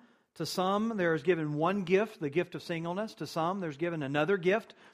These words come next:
He says at the, at the end of verse seven, the gift of marriage. You just need to realize both are a gift. It isn't just married people, and it isn't just single people that the Lord desires to use.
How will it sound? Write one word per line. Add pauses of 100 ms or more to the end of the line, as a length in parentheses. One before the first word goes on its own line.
(180)
He
says
at
the,
at
the
end
of
verse
seven,
the
gift
of
marriage. (280)
You
just
need
to (200)
realize
both
are
a
gift. (800)
It
isn't
just
married
people, (140)
and
it
isn't
just
single
people
that
the
Lord
desires
to
use.